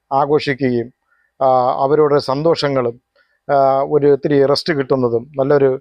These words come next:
നല്ലൊരു, ആ, ഓണ, ആ, പുലരിയും അതെല്ലാം നമ്മളെ കുട്ടിക്കാലം മുതലേ നമ്മൾ കണ്ട് നമ്മളത്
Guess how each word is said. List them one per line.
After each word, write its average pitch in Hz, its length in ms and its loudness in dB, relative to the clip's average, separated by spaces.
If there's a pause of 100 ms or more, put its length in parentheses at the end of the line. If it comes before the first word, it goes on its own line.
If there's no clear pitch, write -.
(420)
നല്ലൊരു, 147 280 0 (380)
ആ, - 20 4 (680)
ഓണ, 160 120 0 (380)
ആ, 139 40 0 (220)
പുലരിയും 151 420 0 (520)
അതെല്ലാം 139 360 0 (160)
നമ്മളെ 139 260 0 (120)
കുട്ടിക്കാലം 143 540 -2
മുതലേ 135 280 2
നമ്മൾ 127 180 0 (120)
കണ്ട് 120 220 -4 (480)
നമ്മളത് 127 340 0